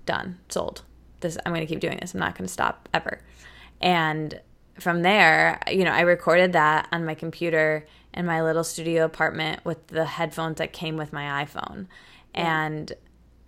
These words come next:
Speaker 1: I then, you know, I did that for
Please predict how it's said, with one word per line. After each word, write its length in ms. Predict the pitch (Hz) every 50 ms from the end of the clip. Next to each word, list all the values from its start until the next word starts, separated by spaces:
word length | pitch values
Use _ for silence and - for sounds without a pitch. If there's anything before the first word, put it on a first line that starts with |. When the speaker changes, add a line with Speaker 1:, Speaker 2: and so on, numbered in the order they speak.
| _ -
Speaker 1:
I 680 | 175 175 170 165 160 160 156 156 156 156 156 160 165 - - _ _ _ _ _ _ _
then, 680 | - 175 175 175 170 170 165 165 165 165 165 165 - - - _ _ _
you 140 | - 196 185
know, 320 | 165 135 131 76 80 90 -
I 100 | - 175
did 160 | 170 160 170 160
that 180 | 160 143 -
for 320 | - 196 175 165 160 -